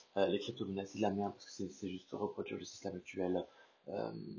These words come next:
pff, mais, euh, de façon plus élaborée et plus, euh, futuriste, je dirais, mais c'est reproduire la merde,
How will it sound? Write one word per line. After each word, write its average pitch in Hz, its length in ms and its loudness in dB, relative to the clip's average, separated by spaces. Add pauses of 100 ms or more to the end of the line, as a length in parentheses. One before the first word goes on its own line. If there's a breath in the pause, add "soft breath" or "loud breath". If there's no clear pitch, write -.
(1040)
pff, - 480 -4
mais, 101 400 6
euh, 90 200 6
de 67 480 -2
façon 98 640 0 (440 soft breath)
plus 107 160 2
élaborée 98 580 8
et 90 60 8
plus, - 500 -8
euh, 85 380 4
futuriste, - 600 -2
je 80 40 -8
dirais, 90 300 2 (400 soft breath)
mais 98 240 2
c'est - 240 0
reproduire 95 340 2
la 90 80 4
merde, 92 260 0